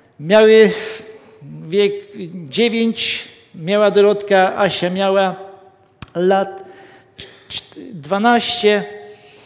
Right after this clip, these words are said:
Gdy mówiłem, że dołożę wszelkich starań,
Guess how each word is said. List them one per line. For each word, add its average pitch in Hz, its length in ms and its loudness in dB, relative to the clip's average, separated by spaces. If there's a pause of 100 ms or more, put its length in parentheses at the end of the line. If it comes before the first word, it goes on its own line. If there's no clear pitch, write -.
(1300)
Gdy 196 140 2
mówiłem, 233 480 4
że 202 500 4 (420)
dołożę 233 560 4
wszelkich 269 560 0
starań, 202 840 -2